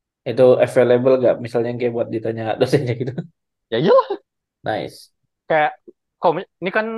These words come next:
Speaker 2: dosennya ada yang tinggal di tempat yang sama juga ya.
Speaker 1: Hmm.
Speaker 2: Ya, kalau dosennya lagi berkeliaran, tanya aja juga apa.
Speaker 1: I see. Ya. Oke.
Speaker 2: Ya,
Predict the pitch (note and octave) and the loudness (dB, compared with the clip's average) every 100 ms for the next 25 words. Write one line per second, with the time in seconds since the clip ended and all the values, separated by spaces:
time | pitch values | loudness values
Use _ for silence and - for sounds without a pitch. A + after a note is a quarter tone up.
0 | A3+ F3 G3 A3+ F3 E3+ E3 F3 E3+ _ | -6 -6 -4 -2 0 -2 -4 -10 -14 _
1 | _ _ - D3+ D3 D3 D3 D3+ D#3 C#3+ | _ _ -10 -2 0 2 0 -2 -4 -10
2 | C#3+ C#3 - C3+ B2 B2+ B2 B2+ A2 - | -12 -14 -12 -12 -10 -8 -6 -4 -4 -6
3 | _ _ _ _ D3 C#3 - - _ _ | _ _ _ _ -4 -4 -8 -16 _ _
4 | _ - A#2+ C#3+ B2 A2 D3+ C3+ C3 C3+ | _ -4 -2 0 -2 -4 -6 -4 -4 -6
5 | - D3+ G3 - D3+ D3+ D3 F3+ D#3+ - | -4 -2 -2 -4 -8 -8 -8 -10 -14 -20
6 | _ - E2+ _ _ _ _ - - G2+ | _ -8 -8 _ _ _ _ -20 -10 -10
7 | - - _ _ _ - - - - _ | -10 -16 _ _ _ -18 -16 -16 -20 _
8 | _ _ - _ _ _ _ - - C3 | _ _ -20 _ _ _ _ -8 -4 -2